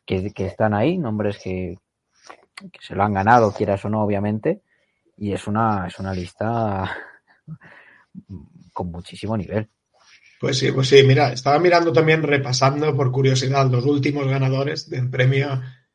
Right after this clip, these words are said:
Speaker 2: del premio, ¿no? Este, el, el, del Jerry West.
Speaker 1: Jerry West.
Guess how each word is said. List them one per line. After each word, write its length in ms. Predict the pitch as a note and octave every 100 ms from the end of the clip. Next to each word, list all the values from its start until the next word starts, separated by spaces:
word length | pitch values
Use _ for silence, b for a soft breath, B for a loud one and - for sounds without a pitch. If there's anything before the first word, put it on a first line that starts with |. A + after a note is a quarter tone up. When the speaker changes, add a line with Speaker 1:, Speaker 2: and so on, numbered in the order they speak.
| _
Speaker 2:
del 360 | A#2+ C3+ C3 B2+
premio, 320 | C#3 D3+ E3+
¿no? 180 | F3 A3+
Este, 200 | A3+ D3
el, 240 | D3 C#3 C3
el, 540 | C3+ C3+ C3+ C3 C3
del 320 | C3 C3 C3
Jerry 440 | C3 D3 D3+ D3+ D3
West. 480 | C#3 D3+ F#3 G#2+ G#2+
Speaker 1:
Jerry 160 | G2
West. 280 | F#2+ E2+ -